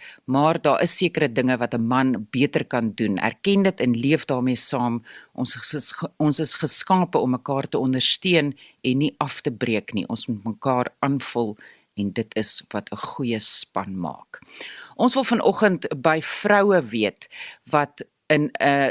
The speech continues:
in beroepe werk in sektore wat in die verlede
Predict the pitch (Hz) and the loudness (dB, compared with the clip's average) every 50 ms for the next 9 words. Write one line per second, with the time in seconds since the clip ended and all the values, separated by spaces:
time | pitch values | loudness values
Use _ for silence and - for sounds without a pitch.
0 | - _ - - 147 143 139 131 151 143 - 165 175 - 240 220 165 131 156 143 | -2 _ 0 2 2 2 2 2 2 4 4 4 4 6 4 4 4 4 4 4
1 | 143 143 143 143 - - 135 139 - - 151 139 - _ - 180 170 170 165 165 | 4 4 2 0 -2 -4 -2 0 0 0 -2 -2 -4 _ -2 2 4 4 4 4
2 | 156 139 - 127 127 139 135 - - 147 135 123 - - 143 123 120 120 131 139 | 4 2 2 2 0 -2 0 0 -2 -2 -2 -2 -2 -4 -2 -2 -2 0 2 2
3 | 143 143 151 139 131 | 2 4 4 2 2